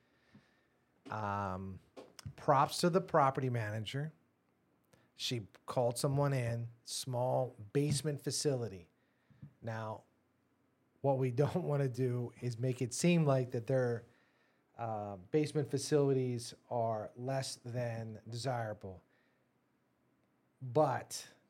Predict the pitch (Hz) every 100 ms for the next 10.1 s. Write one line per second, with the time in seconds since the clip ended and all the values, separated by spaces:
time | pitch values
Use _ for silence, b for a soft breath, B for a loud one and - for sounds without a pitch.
0 | _ _ - 139 135 135 135 143 143 -
1 | 135 123 131 - 123 - 143 143 123 120
2 | 120 117 - 123 113 127 131 139 131 127
3 | 127 - 135 123 - 123 131 123 117 120
4 | 110 127 131 131 131 131 127 - - 123
5 | 127 131 120 - - 143 127 120 117 127
6 | 110 113 113 113 104 87 85 _ b b
7 | b b - - 123 120 139 127 - 131
8 | 104 120 135 120 117 - 151 139 131 131
9 | 127 113 - - 151 151 165 156 160 170